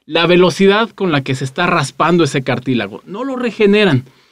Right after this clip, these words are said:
y tenemos que irlo alternando. Ya el médico también te puede ayudar a, a evaluar esto. Pero existen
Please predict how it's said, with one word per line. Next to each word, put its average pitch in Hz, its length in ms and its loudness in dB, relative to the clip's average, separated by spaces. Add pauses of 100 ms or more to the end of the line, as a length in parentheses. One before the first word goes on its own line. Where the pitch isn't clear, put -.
(360)
y 160 80 -16
tenemos 196 400 0
que 214 140 0
irlo 208 200 2
alternando. 131 840 2
Ya 151 340 0
el 151 80 4
médico 151 380 4
también 139 340 0
te 151 120 -2
puede 151 300 -4
ayudar 143 460 0
a, 147 220 0 (360)
a 110 80 -2
evaluar 139 440 2
esto. 156 400 -6 (440)
Pero 170 200 -2
existen 220 640 0